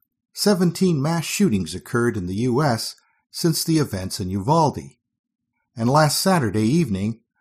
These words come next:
a mass shooting in Philadelphia left three dead and eleven wounded. The shooter or shooters remain at large.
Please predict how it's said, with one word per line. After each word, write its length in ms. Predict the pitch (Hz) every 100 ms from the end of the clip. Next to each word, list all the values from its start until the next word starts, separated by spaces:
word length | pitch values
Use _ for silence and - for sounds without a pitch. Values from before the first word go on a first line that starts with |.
| _ 117
a 80 |
mass 240 | 139 175 -
shooting 380 | - 196 131 113
in 100 | 110
Philadelphia 800 | - 135 113 143 156 - 107
left 320 | 110 98 - -
three 240 | 143 123
dead 480 | 95 135 98 104 - _ _
and 140 | 175 170
eleven 400 | 139 120 113 120
wounded. 460 | 170 - - - _ _ _ _ _ _ -
The 80 |
shooter 440 | - - 175 123 123
or 160 | 92 82
shooters 500 | - 180 92 95 -
remain 400 | 117 117 117 98
at 120 | 98
large. 600 | 123 139 98 82 -